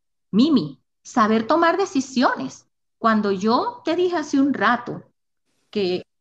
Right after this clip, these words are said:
llegué aquí y dije, "Ok, voy a hacer dos cosas en paralelo", pues no, me voy a desafiar y voy a hacer una sola cosa. Eso es una gran decisión. Y nosotros podemos tomar decisiones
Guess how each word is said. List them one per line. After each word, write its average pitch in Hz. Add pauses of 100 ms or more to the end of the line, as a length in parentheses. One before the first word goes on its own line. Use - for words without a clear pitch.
(420)
llegué 202
aquí 233
y 220
dije, 214
"Ok, - (840)
voy 180
a -
hacer 269
dos 302
cosas 330
en 311
paralelo", 311
pues 185
no, 180
me 170
voy 185
a 233
desafiar 277
y 302
voy 185
a 214
hacer 240
una 226
sola 202
cosa. - (440)
Eso 403
es 214
una 214
gran 233
decisión. - (920)
Y 240
nosotros 285
podemos 214
tomar 190
decisiones 190